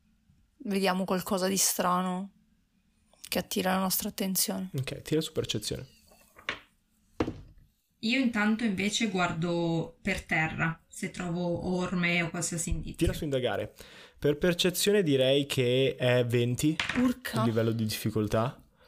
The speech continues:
Speaker 2: visto la pioggia che sta scrosciando sul par-, sul parco e la visuale che fondamentalmente ti fa vedere soltanto gli alberi e alcune cose.
Speaker 1: Posso usare il dado magia?
Speaker 2: Vuoi usare il dado?
Speaker 1: Sì.
Speaker 2: Sì, come? Come vuoi usarlo?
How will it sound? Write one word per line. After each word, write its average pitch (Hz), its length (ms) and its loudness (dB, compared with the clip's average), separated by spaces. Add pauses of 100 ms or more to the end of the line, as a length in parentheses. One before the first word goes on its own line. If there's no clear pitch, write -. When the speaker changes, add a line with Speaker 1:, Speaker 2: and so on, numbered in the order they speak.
(120)
Speaker 2:
visto 123 240 2
la 120 80 4
pioggia 117 380 2
che - 80 -2
sta 117 160 0
scrosciando 113 560 0
sul 110 180 0
par-, 110 440 0
sul 113 480 2
parco 123 440 2
e 120 60 4
la 113 100 4
visuale 110 460 2
che 107 100 -4
fondamentalmente 104 600 0
ti 104 100 -4
fa 107 80 0
vedere 98 240 0
soltanto 101 420 -2
gli 98 120 0
alberi 92 340 2
e 92 40 0
alcune 92 300 -2
cose. 90 360 -6 (240)
Speaker 1:
Posso - 300 2
usare 208 260 4
il 196 80 -4
dado 196 260 0
magia? 190 440 -2
Speaker 2:
Vuoi 131 180 2
usare 131 260 4
il 123 80 2
dado? 117 520 0 (360)
Speaker 1:
Sì. - 320 -4
Speaker 2:
Sì, 143 160 4
come? 110 500 0
Come 143 140 0
vuoi 143 160 2
usarlo? 113 420 0